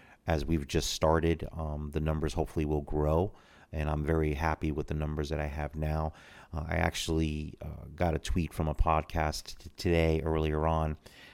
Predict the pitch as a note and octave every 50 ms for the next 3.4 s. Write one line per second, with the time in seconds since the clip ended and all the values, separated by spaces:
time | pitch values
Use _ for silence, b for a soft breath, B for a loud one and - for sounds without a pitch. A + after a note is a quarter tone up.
0 | B B B F2 D#2+ - E2 D#2 D#2 D2+ D#2 D#2+ D#2 D#2 - - - - - -
1 | - - - D#2 D#2 D#2+ D#2+ D#2+ D#2 D#2 D2+ D2+ D2 - D#2 D2+ D2+ D#2 D#2 D#2
2 | D2+ D2+ D2 - D#2+ E2 D#2 F2 F2 E2+ E2+ E2+ D#2 D#2+ E2 D#2+ D#2+ D2+ D2 D#2+
3 | D#2+ D2+ - - D#2 D2+ D2